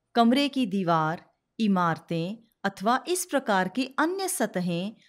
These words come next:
आपको दैनिक जीवन में दिखाई देने वाली अनेक छायाओं के लिए पर्दे की तरह कार्य करती हैं। छायाओं से हमें वस्तुओं की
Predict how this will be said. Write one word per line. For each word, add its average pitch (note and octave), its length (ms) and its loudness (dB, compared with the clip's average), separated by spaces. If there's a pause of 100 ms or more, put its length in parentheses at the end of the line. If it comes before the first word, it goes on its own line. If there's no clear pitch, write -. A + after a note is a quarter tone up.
(160)
आपको F#3+ 500 0
दैनिक B3+ 560 0
जीवन F#3+ 360 -2
में F#3 260 -4
दिखाई G#3+ 440 -2
देने G#3 340 -2
वाली F3 460 -2 (300)
अनेक D#4 440 0
छायाओं A3 560 0
के A#3+ 160 -2
लिए E3+ 360 -2 (340)
पर्दे C4+ 360 2
की B3+ 200 -4
तरह G#3+ 300 0
कार्य B3 520 -2
करती D3+ 400 -8
हैं। C#3+ 300 -10 (1200)
छायाओं A#3+ 520 2
से E4 220 -2
हमें G#3 460 -2 (200)
वस्तुओं C4 460 -2
की D4 200 -2